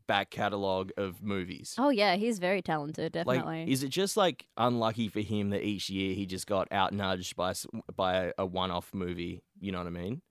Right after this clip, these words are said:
Speaker 2: I think it's rigged. I think he deserved all those Oscars, but that's just me.
Speaker 1: What a back catalogue! Titanic,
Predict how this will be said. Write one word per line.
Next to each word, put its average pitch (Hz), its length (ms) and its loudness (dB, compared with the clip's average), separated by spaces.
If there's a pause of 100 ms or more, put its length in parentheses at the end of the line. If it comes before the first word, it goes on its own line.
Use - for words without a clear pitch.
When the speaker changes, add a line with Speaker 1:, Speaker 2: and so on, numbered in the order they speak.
(440)
Speaker 2:
I - 80 -2
think 285 180 0
it's 175 160 -4
rigged. 175 380 0
I 180 60 2
think 226 200 2
he 190 100 -2
deserved 160 380 2
all 160 140 0
those 160 180 0
Oscars, 151 460 -6
but 160 120 0
that's 185 200 2
just - 200 -6
me. 170 380 -4
Speaker 1:
What 269 240 8
a - 20 -4
back - 280 2
catalogue! 131 600 8 (220)
Titanic, 135 800 0